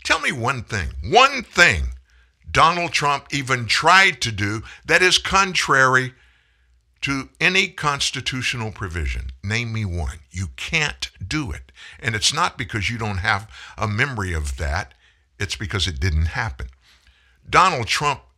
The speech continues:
was and is hopelessly committed to the rule of law and the United States Constitution.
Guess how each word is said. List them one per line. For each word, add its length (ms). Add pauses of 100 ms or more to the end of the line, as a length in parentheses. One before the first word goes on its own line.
(100)
was 520 (100)
and 140
is 380 (360)
hopelessly 1040
committed 580 (380)
to 100
the 140
rule 340
of 140
law 260
and 80
the 60
United 460
States 320
Constitution. 1040